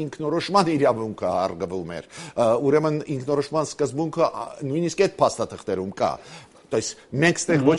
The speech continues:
Speaker 1: մի բան չենք կորցնում, ու դա դրական է, բայց ես համաձայն եմ, ը, այն մարդկանց հետ, ովքեր ասում ա, դա լոկ խոսքեր են, այս ձևի հայտարարություններ հազար հատ երեսուն տարվա ընթացքում եղել ա,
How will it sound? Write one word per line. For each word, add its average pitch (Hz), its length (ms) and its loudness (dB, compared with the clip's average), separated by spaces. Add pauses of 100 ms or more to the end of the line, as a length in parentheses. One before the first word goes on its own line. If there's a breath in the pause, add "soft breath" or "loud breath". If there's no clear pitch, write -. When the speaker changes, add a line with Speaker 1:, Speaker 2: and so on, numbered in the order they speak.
Speaker 1:
մի 160 80 -4
բան 151 240 0
չենք 151 320 -6
կորցնում, 107 480 -2
ու 147 160 -2
դա 143 160 4
դրական 151 480 2
է, 196 80 0
բայց 180 180 -2
ես 196 200 -2
համաձայն 185 560 -2
եմ, 147 100 -4
ը, - 460 -2 (300)
այն 147 180 2
մարդկանց 147 480 0
հետ, 180 160 -2
ովքեր 143 320 -2
ասում 156 260 -2
ա, 160 80 6 (320 loud breath)
դա 139 160 10
լոկ 151 300 6
խոսքեր 175 420 -2
են, 123 160 0 (320 loud breath)
այս 156 320 2
ձևի 156 300 4
հայտարարություններ 143 800 2
հազար 139 380 6
հատ 156 160 0 (140)
երեսուն 131 440 0
տարվա 127 280 2 (360 loud breath)
ընթացքում 127 480 0
եղել 127 240 0
ա, 143 100 2